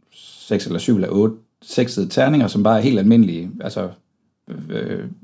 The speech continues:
øh, værdiseksede terninger. Og når det er din tur, så slår du alle de terninger, du har tilbage i hånden, og sådan lidt Yahtzee, øh, roll for it-agtig, øh, må du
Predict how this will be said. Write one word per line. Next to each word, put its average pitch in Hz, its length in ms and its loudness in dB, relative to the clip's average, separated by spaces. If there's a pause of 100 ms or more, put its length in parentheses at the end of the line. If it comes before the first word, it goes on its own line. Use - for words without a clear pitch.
(140)
øh, - 260 -6
værdiseksede 101 1040 2
terninger. 98 380 0 (580)
Og - 80 0
når 131 80 6
det 123 60 2
er 117 40 2
din 175 160 6
tur, 147 120 0
så 123 100 -2
slår 160 220 2
du 110 80 0 (200)
alle 151 140 2
de 151 60 -2
terninger, 139 320 2
du 117 100 -4
har 95 80 -2
tilbage 123 300 -2
i 135 40 0
hånden, 123 360 2 (500)
og 117 80 -2
sådan 160 180 4
lidt 127 200 2
Yahtzee, 98 840 0 (200)
øh, 98 300 -4 (460)
roll 127 200 4
for 107 240 2
it-agtig, 101 800 -2
øh, 98 260 -4
må 113 100 6
du 101 200 0